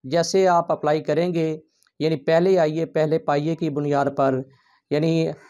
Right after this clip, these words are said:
आपका सिंपल तरीका होगा कि आपने अपने करीबी कॉलेज में अप्लाई करना होगा और आपको एक सिंपल सा जो है, वो इंटरव्यू देना होगा और उसके बाद जो है, वो आपकी जो है, वो सिलेक्शन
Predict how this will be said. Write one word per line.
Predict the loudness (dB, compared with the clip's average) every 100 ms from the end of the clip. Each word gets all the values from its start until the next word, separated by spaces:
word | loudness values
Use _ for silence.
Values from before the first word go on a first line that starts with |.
| _ 0
आपका | 2 2 0 0
सिंपल | 0 0 0 0
तरीका | 0 -2 2 2
होगा | 2 0 -2
कि | -2
आपने | -2 0 -2 -6 -6 -6 -10 _ _ -6
अपने | -4 -4
करीबी | -4 -4 -2
कॉलेज | -2 0 0 -2
में | -4
अप्लाई | -4 -2 -2 -2
करना | -2 -2 0
होगा | 2 2 2 2 0 -2 _ _ _
और | 0 0
आपको | 2 0 -2 -2 -4
एक | -4 -6
सिंपल | -6 -6 -8 -10
सा | -6 -4
जो | 0 0
है, | 0
वो | 0 0
इंटरव्यू | -2 -4 -2 -2
देना | 0 0 2
होगा | 0 0 0 -2 -6 _ _ _
और | 0 0
उसके | 0 -2
बाद | -2 0 0
जो | 0 0
है, | 0
वो | 0
आपकी | 0 -2 -6 -4
जो | 0
है, | 0
वो | 0 -2
सिलेक्शन | -2 -4 -4 -2 0 0